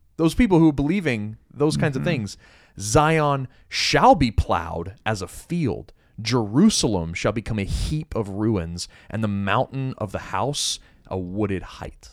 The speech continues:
Speaker 1: Like, he's going to completely flatten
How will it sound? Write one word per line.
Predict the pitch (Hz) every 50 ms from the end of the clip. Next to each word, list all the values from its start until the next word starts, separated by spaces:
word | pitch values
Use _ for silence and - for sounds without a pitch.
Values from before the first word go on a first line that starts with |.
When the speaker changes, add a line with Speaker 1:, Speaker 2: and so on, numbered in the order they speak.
| - -
Speaker 1:
Like, | 90 87 85 - - - _ _ _ _ _ _ _ _
he's | - 135 139 131
going | 123 135 135 131 123 117
to | - - - 104 98 95 90 90 - _ -
completely | - 120 104 98 - - - 123 123 - - - 113 107
flatten | - - - - - 107 98 98 - - 82 78 64 -